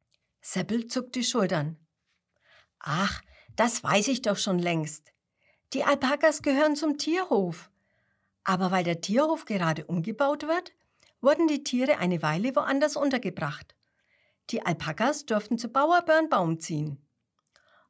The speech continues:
„Ach so“, sagt Kaspar. Und dann, während Kaspar noch im Garten steht, fliegen kleine Pollen von einem Baum durch die Luft und kitzeln Kaspar in der Nase.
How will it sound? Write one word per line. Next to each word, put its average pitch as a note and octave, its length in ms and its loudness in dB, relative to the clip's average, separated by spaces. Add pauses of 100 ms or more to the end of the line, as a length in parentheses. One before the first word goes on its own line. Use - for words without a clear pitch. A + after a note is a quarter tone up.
„Ach G#3+ 460 4
so“, A3 1200 0 (100)
sagt - 340 -8
Kaspar. D3 520 -6 (840)
Und F3+ 240 -4
dann, A3 320 0 (520)
während D#3 380 -4
Kaspar B3+ 440 -2
noch F3 200 -2
im D3+ 140 -2
Garten G3 440 0
steht, G3 460 -4 (460)
fliegen F4 320 -4
kleine E4 300 0
Pollen C#4 500 4
von F3 200 -8
einem D#3 300 -4
Baum E3 440 -4 (220)
durch D4 160 -10
die D#4 140 -4
Luft - 440 -8 (580)
und - 340 -8
kitzeln - 600 -6
Kaspar A3+ 560 -4
in E3+ 200 -2
der G3+ 140 -4
Nase. E3 520 -4